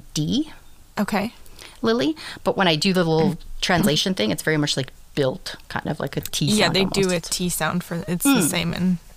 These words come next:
Speaker 2: yeah, it's
Speaker 1: Okay.
Speaker 2: the same in Dutch.
Speaker 1: In nineteen fifty-two,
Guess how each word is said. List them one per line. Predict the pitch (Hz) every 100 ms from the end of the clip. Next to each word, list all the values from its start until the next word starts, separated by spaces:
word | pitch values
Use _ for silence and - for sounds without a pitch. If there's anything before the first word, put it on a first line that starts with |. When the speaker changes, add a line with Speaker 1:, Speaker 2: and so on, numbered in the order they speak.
| -
Speaker 2:
yeah, | 185 185 -
it's | 269
Speaker 1:
Okay. | -
Speaker 2:
the |
same | - 208
in | 196
Dutch. | 196 202 - - - - -
Speaker 1:
In | 254 269 262 -
nineteen | 220 220 226 214
fifty-two, | 185 190 226 233 - 135 139 254